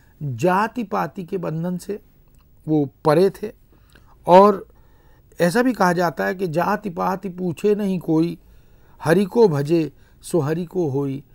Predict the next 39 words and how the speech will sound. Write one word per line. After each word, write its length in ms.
ये 140
बात 320
सूर 280
ने 180
विशेष 420
रूप 120
से, 340
अ, 40
अपनी 440
कविता 380
में 220
व्यक्त 380
की 240
है। 200
व्यक्ति 320
की 100
पहचान 540
सूर 280
की 140
दृष्टि 340
में 220
उसकी 280
जाति 400
से, 280
उसके 260
पद 340
से, 360
उसके 520
वंश 400
से 120
नहीं 200
होती, 360
वह 120
उसके 240
कर्म 420
से 120
होती 400
है। 80
और 460